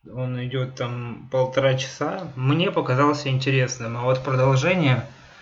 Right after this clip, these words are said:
а, где Рэдклиффа нет уже, э, и я посчитал, что его не стоит смотреть. Это, опять же, дело вкуса.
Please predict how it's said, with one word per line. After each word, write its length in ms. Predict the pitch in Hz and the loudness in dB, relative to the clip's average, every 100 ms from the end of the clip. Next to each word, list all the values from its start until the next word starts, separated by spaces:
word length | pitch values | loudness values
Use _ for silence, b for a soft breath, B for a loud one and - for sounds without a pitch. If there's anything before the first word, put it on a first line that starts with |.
| B B B B | B B B B
а, 300 | - 113 123 | -2 0 0
где 260 | 123 127 135 | 2 4 6
Рэдклиффа 460 | 131 131 127 - | 6 2 -4 -2
нет 420 | 127 151 196 - - | 2 2 2 -2 -12
уже, 480 | - 120 117 107 107 - _ _ _ _ _ _ _ _ _ _ - - - | -8 -4 -2 -4 -6 -18 _ _ _ _ _ _ _ _ _ _ -10 -10 -8
э, 720 | 131 123 117 113 113 104 - - _ _ _ _ - | -4 -4 -4 -4 -4 -6 -10 -20 _ _ _ _ -10
и 680 | 135 139 135 131 123 98 120 | -2 0 2 2 0 -4 -4
я 220 | 135 143 | 2 2
посчитал, 440 | 135 127 - 131 131 | 0 -4 0 2 2
что 260 | - - | -2 -8
его 220 | 113 117 | -8 -8
не 120 | 123 117 | -8 -10
стоит 360 | - 117 120 | -12 -10 -10
смотреть. 720 | - 117 131 120 120 - - - - 135 65 - _ _ _ _ _ | -12 -14 -14 -14 -16 -14 -18 -10 -4 -4 -4 -16 _ _ _ _ _
Это, 340 | 127 135 139 131 | -4 2 4 4
опять 340 | 131 147 127 | 4 2 2
же, 100 | 113 | -2
дело 260 | 113 123 113 | -2 -2 -4
вкуса. 420 | - 104 - | -10 -20 -20